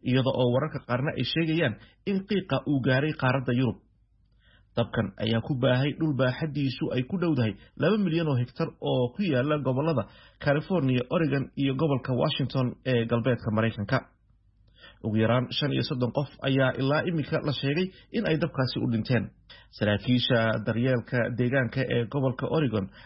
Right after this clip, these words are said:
ayaa sheegay in hawada qaybo ka mid ah gobolkaasi ay noqotay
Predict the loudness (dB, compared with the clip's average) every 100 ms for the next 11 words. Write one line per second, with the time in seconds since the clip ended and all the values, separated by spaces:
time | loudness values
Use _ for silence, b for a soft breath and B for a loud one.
0 | B 0 2 2 0 0 -2 -2 -4 -4
1 | -8 B -6 -2 0 2 0 -2 _ -2
2 | 0 0 -2 -2 0 0 0 0 0 -2
3 | -2 -6 B B -2 0 2 0 -2 -4
4 | 0 0